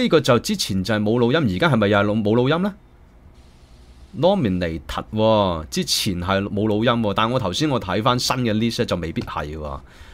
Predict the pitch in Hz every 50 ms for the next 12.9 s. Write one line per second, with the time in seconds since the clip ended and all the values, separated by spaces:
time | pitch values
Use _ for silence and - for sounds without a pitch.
0 | - - - 123 151 170 156 170 185 190 185 165 147 131 117 127 147 127 98 113
1 | 104 98 90 78 78 - 107 95 - 120 120 123 120 120 117 - - - - -
2 | - - - 110 101 95 87 82 90 117 131 123 - 104 - - 123 120 107 107
3 | 98 - - 110 110 104 101 101 101 - - 95 85 82 - - 120 107 98 90
4 | 82 82 85 - - - 101 87 90 90 104 101 98 92 - - 85 78 92 87
5 | 92 92 85 80 71 67 67 - - - - - - - - - - - 90 85
6 | 101 131 117 110 90 82 90 95 92 82 80 78 90 98 95 87 - 80 73 76
7 | 71 67 64 - - - - - - - - - - - - - - - - -
8 | - 92 117 120 87 73 67 64 71 71 71 71 69 71 73 76 78 80 80 80
9 | 80 80 80 80 78 78 76 76 76 69 - - - 101 101 - 87 98 113 -
10 | - 85 76 85 98 104 104 95 92 90 85 85 85 82 82 82 80 80 78 73
11 | 73 71 73 80 107 160 156 127 104 104 90 90 101 117 107 90 78 - 127 120
12 | 110 - 95 104 - 90 85 82 85 87 87 92 95 95 95 98 98 95